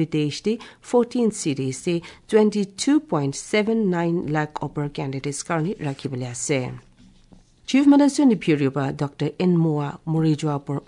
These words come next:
মন্দুক জনাইছে, যোনটো একটা ভাল মেডিকেল ডক্টৰ আছে। একটা কণ্ডোলেন্স মেছেজ দি শ্ৰী ৰিঅ' পৰা কৈছে কি ডক্টৰ মোৱাদো ডাঙৰ বিশ্বাস থাকিয়া হিউমেলিটি আৰু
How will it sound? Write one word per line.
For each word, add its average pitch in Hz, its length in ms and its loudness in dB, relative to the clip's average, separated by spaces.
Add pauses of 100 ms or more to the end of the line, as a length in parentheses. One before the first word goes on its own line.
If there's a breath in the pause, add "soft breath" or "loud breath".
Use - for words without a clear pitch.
মন্দুক 139 360 -2
জনাইছে, 131 460 -4 (480 loud breath)
যোনটো 143 320 2 (200)
একটা 143 200 -6 (140)
ভাল 175 140 -6 (180)
মেডিকেল 139 340 -2 (140)
ডক্টৰ 143 300 -6 (180)
আছে। - 260 -4 (800 loud breath)
একটা 214 180 4 (120)
কণ্ডোলেন্স 139 440 -2 (140)
মেছেজ 160 340 0 (120)
দি 190 80 2 (120)
শ্ৰী 156 160 -2 (140)
ৰিঅ' 135 260 -4
পৰা 135 160 -6
কৈছে 160 340 -2
কি 160 100 0 (360 loud breath)
ডক্টৰ 180 320 0
মোৱাদো 143 400 -2 (380 loud breath)
ডাঙৰ 220 260 2 (100)
বিশ্বাস 151 320 -4 (100)
থাকিয়া 151 300 -6 (120)
হিউমেলিটি 156 540 -2 (160)
আৰু 147 120 -4